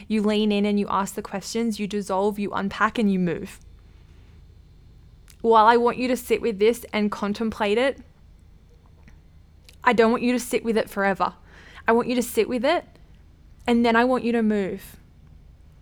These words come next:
Because sitting with it's not gonna get you anywhere. Sitting with it is perfect until you have the answers, it might not feel good. That's also perfect.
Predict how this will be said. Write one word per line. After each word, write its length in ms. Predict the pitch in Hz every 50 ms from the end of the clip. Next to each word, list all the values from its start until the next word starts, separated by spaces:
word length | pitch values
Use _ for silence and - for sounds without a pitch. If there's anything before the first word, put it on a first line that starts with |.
| - - - - - - - - - -
Because 260 | 247 233 277 269 -
sitting 300 | - 247 233 262 247 247
with 120 | 247 269 269
it's 240 | 262 - - -
not 140 | 233 233 214
gonna 160 | 226 226 226
get 160 | 208 208 - -
you 140 | 214 202
anywhere. 380 | 190 180 175 170 - - 202 185 - - -
Sitting 360 | - - - 254 214 262 254
with 140 | 254 262 262
it 120 | 302 285 -
is 140 | 226 214
perfect 640 | - - - - 208 214 233 - - 311 339 - - - - - - -
until 240 | - 220 214 214 226
you 140 | 233 226 220
have 240 | 196 - 214 202 180
the 140 | 190 190 -
answers, 580 | 196 202 233 233 - 302 311 330 320 - - - - - - - - - - - - - -
it 80 | 214
might 180 | 214 208 208 196
not 200 | 202 190 - -
feel 240 | - 202 208 220 226
good. 260 | 208 254 277 294 - - - -
That's 280 | 180 202 208 202 -
also 360 | 214 208 202 208 - 208 - -
perfect. 520 | - - - - - - - - - -